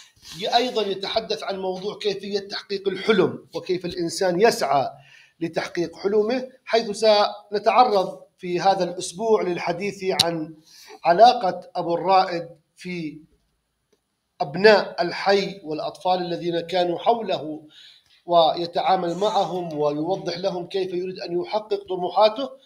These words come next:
أيضًا طلابي، لا يخفى عليكم بأننا سنتحدث عن موضوعات ال إيه إس للامتحان الورقة الأولى، من كيفية إدارة وحل السؤال الرابع والسؤال الخامس، كما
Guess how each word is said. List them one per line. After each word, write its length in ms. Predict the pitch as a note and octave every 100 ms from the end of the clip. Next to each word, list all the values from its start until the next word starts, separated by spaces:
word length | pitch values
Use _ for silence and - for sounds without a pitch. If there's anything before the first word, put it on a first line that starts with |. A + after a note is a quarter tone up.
| _ - _ _ -
أيضًا 280 | C#4+ C4 B3+
طلابي، 480 | B3+ G#3+ A3 G#3+ G3+
لا 120 | D3+
يخفى 280 | F3 - F3+
عليكم 440 | F3+ G#3+ G#3+ G3+
بأننا 360 | G#3 G#3 G3+ F#3+
سنتحدث 760 | F#3+ F#3 F#3 - G#3 F3 G3
عن 180 | D#3+ E3+
موضوعات 760 | E3 D#3+ E3 E3 G3 G3 G3 - -
ال 240 | E3+ E3 E3
إيه 180 | G3+ -
إس 420 | G#3+ G#3+ - - E3
للامتحان 580 | E3 E3 D#3+ E3+ F3+
الورقة 420 | F3 E3+ E3+ E3 D#3+
الأولى، 640 | D3 G#3+ A#3 B3 B3 B3 - - -
من 160 | A#3+ A3
كيفية 760 | G3+ F3+ G3 F#3 F#3 F#3 F#3 F3+
إدارة 420 | D#3 F#3 E3+ E3+ E3
وحل 400 | E3 B3+ F3+ F3+
السؤال 460 | E3+ - F3 E3+
الرابع 440 | D3+ E3+ G3 F#3+ D#3+
والسؤال 480 | E3+ E3+ D#3 D#3
الخامس، 680 | D3+ C#3+ G3 G#3+ A#3+ B3 - _ _ - - -
كما 540 | A3 G#3 G3 G3 G3+